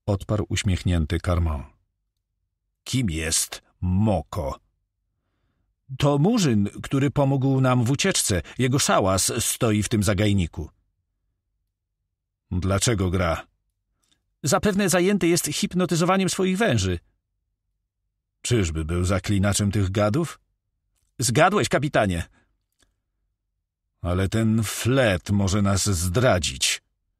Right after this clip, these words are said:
„Zabiorę mu go, a węże wyślemy na wycieczkę po dżungli”. Czarny korsarz gestem dłoni nakazał im iść dalej, ale dobył szabli na wypadek przykrej niespodzianki. Karma zdążył już zniknąć w zaroślach.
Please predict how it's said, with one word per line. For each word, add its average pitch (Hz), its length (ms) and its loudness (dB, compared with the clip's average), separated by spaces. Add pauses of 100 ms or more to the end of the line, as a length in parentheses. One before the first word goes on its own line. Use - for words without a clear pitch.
(760)
„Zabiorę 160 640 2
mu 123 160 2
go, 151 180 2 (160)
a 139 80 2
węże 233 300 2
wyślemy 226 380 0
na 208 100 2
wycieczkę 226 380 0
po 240 120 0
dżungli”. 92 420 0 (1700)
Czarny 139 360 -4
korsarz 113 500 -2
gestem 104 420 0
dłoni 90 340 0
nakazał 90 520 0
im 98 260 -6
iść 101 340 -8
dalej, 107 480 0 (720)
ale 120 240 2
dobył 95 400 2
szabli 78 480 -2
na 90 120 0
wypadek 87 440 -2
przykrej 87 420 -4
niespodzianki. 82 840 -6 (1160)
Karma 143 580 4
zdążył 110 500 2
już 87 240 2
zniknąć 87 560 -2
w 87 60 -4
zaroślach. 85 680 -4